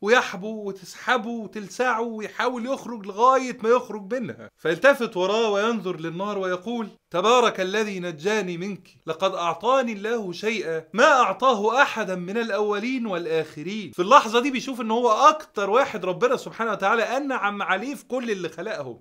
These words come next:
عشان بس خرج من النار، ربنا يكفينا من إننا نكون من أهلها. وأول ما يخرج من النار يشوف شجرة، الشجرة دي تعجبه قوي، شكلها جميل قوي، فيقول: "يا رب، قربني من الشجرة دي، أنا عايز بس أقرب منها، أقعد في ظلها وأشرب من المية اللي تحتها وخلاص أبقى سعيد قوي".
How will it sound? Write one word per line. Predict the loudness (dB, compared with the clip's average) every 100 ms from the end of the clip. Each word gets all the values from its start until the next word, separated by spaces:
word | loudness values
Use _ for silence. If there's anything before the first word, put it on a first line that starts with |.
| -12
عشان | -6 -2
بس | 2 2 0
خرج | -2 2 2 0
من | -8
النار، | -4 -2 -2
ربنا | -4 -4 -6 -6
يكفينا | -10 -10 -10 -8
من | -10 -12
إننا | -12 -10 -10
نكون | -10 -10 -10
من | -10
أهلها. | -10 -6 -6 -8 -16 _
وأول | 0 2 2
ما | 0
يخرج | -4 -12
من | -10 -10
النار | -4 -2 -4
يشوف | -6 -8 -8
شجرة، | -8 -8 -10 -14 _
الشجرة | -12 -8 -4 -4
دي | -6
تعجبه | -10 -12 -4 -4 -4
قوي، | -8 -10
شكلها | -16 -8 -6 -4
جميل | -6 -8 -12 -12
قوي، | -18 -20 _
فيقول: | -4 -2 0
"يا | 0
رب، | 0 0 -4 -18 _ -20 _
قربني | -6 -2 -2 -4 -14
من | -16
الشجرة | -16 -12 -12 -12
دي، | -12
أنا | -12
عايز | -12 -14 -14
بس | -18 -16
أقرب | -16 -12 -10 -8 -10
منها، | -10 -8 -10 -12 _ 0
أقعد | 2 2 -2
في | -10
ظلها | -10 -8 -6 -6 -6
وأشرب | -6 -4 -8 -8 -10 -10
من | -12
المية | -10 -8 -6 -6
اللي | -10
تحتها | -16 -20 -12 -10 -6
وخلاص | -8 -10 -12 -8 -8 -10
أبقى | -12 -10
سعيد | -6 -2 -2 -6
قوي". | -16